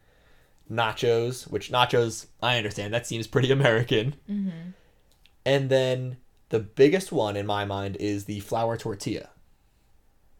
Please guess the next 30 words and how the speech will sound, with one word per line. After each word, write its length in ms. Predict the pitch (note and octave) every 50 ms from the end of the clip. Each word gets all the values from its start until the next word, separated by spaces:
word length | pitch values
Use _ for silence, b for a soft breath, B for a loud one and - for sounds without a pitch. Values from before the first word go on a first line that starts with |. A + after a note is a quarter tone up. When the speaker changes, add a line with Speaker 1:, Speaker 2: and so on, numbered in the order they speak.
| _ _ _ _ _ _ _ _ -
Speaker 1:
which 360 | C3 C3 A#2+ - - - - _
we're 160 | - C3+ D#3
both 220 | D3+ C3+ B2 A2 -
partial 280 | - B2+ B2 A#2+ A#2
to 100 | G2+ -
flour 260 | - - G#2+ G2+ G2 G2+
tortillas. 680 | - A2 F2 - - A#2 G2 F2 F2+ F#2 - - - _ _ _ _ _ _ _ _ _ _ _ _ _ _ -
Speaker 2:
I 80 | G3+
love 180 | G3 G3+ G3+ G3
'em. 180 | G3 F#3+ F#3+ F#3+ _ _ _ _ _ _ _ _ -
Speaker 1:
Much 260 | A#2+ C3 C3 - -
better 180 | C#3+ C#3 C3+
than 120 | B2+ B2 A2+
corn, 300 | - - B2 A#2 A#2 A2+
in 180 | - A2 A#2+
my 180 | A#2+ A2+ A2+ A2+
opinion, 540 | A2+ A2 - - G#2+ A2 B2 C#3 D#3+ E3+ - _ _ _ _
but 180 | - B2 -
corn 380 | - - C3+ C#3 C#3+ D3 C#3+ C#3+ - _ _ _ _ -
is 400 | - A#2 A#2+ A#2+ A#2+ B2 - - - -
the 240 | - G#2+ G#2 G#2 G2+
traditional 680 | - - A#2+ G#2 F2 - C#3 C#3+ C#3+ C#3 B2+ A2 G#2
style 340 | - - A#2 G#2+ G#2 G2+ -
of 180 | - G2+ G2
tortilla. 500 | - - G2+ F#2+ F#2+ - - G2 G2 F#2+
That's 140 | G2 G#2 -
what 120 | G#2+ G2 -
they 120 | A#2 A2
actually 320 | G#2+ G#2+ - - G#2 G2
had 500 | G2 - - C3 C3 B2 A#2+ A#2+ B2 A#2+